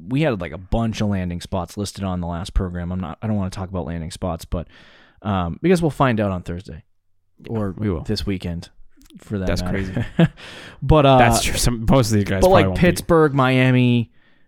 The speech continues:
Speaker 1: um, and, and some others are looking for running backs right now. And the fact there's only three in the class, there's gonna be a lot of guys to fill holes here. So we'll definitely see.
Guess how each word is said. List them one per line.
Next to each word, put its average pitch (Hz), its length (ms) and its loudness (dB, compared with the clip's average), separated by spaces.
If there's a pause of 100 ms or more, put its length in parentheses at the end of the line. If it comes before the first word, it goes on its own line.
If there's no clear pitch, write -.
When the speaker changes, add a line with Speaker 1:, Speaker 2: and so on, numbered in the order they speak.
(120)
Speaker 1:
um, 104 520 0
and, 110 320 0
and 120 220 -4
some 113 160 -2
others 101 480 -2
are 104 220 -4
looking 107 320 -4
for 101 160 -4
running 95 240 -4
backs 92 280 -6
right 95 200 -4
now. 85 260 -8
And 120 280 -6
the 151 60 -6
fact 160 220 -2
there's 151 140 -4
only 151 180 2
three 139 240 -2
in 131 80 2
the 117 60 -2
class, 104 560 -6
there's 110 260 -6
gonna 120 160 -2
be 110 120 -4
a 110 60 -4
lot 101 160 -2
of 104 80 -6
guys 95 280 -6
to - 80 -12
fill 95 300 -6
holes 92 380 -4
here. 104 280 -4
So 82 380 -6 (420)
we'll 147 80 -6
definitely 120 300 -2
see. - 240 -8